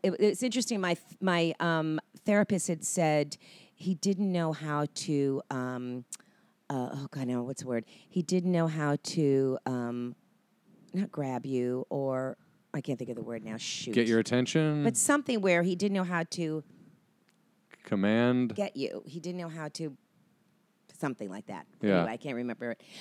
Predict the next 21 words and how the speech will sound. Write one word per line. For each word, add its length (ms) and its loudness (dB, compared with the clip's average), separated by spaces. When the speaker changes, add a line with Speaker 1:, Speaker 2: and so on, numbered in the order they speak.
Speaker 1:
So, 640 6
um, 380 2
and 60 -6
I 40 -2
thought, 200 -8
"Oh, 140 -8
yeah, 540 -6
he 60 -6
didn't 180 -6
fight 140 4
for 200 -8
you." 120 -14
Speaker 2:
Ah. 420 6
Speaker 1:
He 80 4
didn't 140 0
know 140 2
how 100 2
to 100 -10
fight 140 0
for 180 -10
you. 80 -12